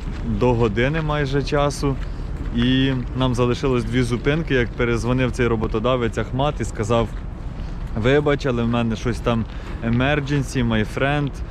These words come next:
давай на завтра перенесемо». Ну, коротше, щось говорить, що сталося з його другом. Йому дуже швидко треба терміново було вийти кудись і поїхати. І тому ми перенесли нашу, типу, співбесіду на завтра. Зараз приїхали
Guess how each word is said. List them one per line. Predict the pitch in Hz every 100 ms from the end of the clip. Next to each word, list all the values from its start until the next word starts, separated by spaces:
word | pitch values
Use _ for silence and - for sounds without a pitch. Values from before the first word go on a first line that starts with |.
| - - -
давай | 113 117 120
на | 113
завтра | 120 113 107
перенесемо». | 107 113 110 113 - 147 131
Ну, |
коротше, | 117 131 113 -
щось | 143 123 -
говорить, | 120 120 123 113
що | - 117
сталося | - 123 123 113 113
з | 98
його | 110 120
другом. | 120 180 156 120
Йому | 123 120 113 - - - 120
дуже | 120 117
швидко | - 120 113 117
треба | - 113 110 107
терміново | 90 113 117 123 120 113 110 107 - - - - - - - -
було | 110 120 117
вийти | 110 143 165 156 127
кудись | 139 135 131 - - - - -
і | 117
поїхати. | 113 131 123 131 127 117 113
І | 107
тому | 120 135
ми | 127 110
перенесли | 117 110 117 123 - 113 107 - -
нашу, | 117 - 113
типу, | - 110 117
співбесіду | 104 104 95 104 107 110 98 104 - - - -
на | 117
завтра. | 110 104 90 90
Зараз | 92 113 107 104 -
приїхали | 110 113 113 110 107